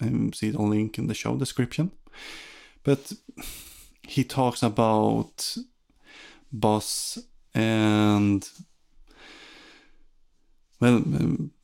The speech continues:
he talks about himself and, but he talks about him and Armstrong being magnificent aliens, which is true. They were alien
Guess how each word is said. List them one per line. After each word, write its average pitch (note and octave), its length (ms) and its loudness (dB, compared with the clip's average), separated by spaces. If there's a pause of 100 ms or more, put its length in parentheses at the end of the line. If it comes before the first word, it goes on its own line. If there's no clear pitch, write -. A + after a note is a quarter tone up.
(100)
he B2+ 140 0
talks A#2 240 -2
about A2 240 0
himself G#2 1200 0 (140)
and, G#2+ 560 2 (600)
but B2 100 2
he B2 60 0
talks B2+ 260 0
about A2+ 300 -2
him A2+ 340 4
and G#2+ 140 2
Armstrong G#2+ 760 2 (320)
being G#2 480 2
magnificent G#2+ 1000 -2 (200)
aliens, G#2+ 680 0
which E3 580 -2 (720)
is - 540 -6 (480)
true. C3+ 400 2
They A#2+ 480 2
were A2 480 2
alien A#2 680 2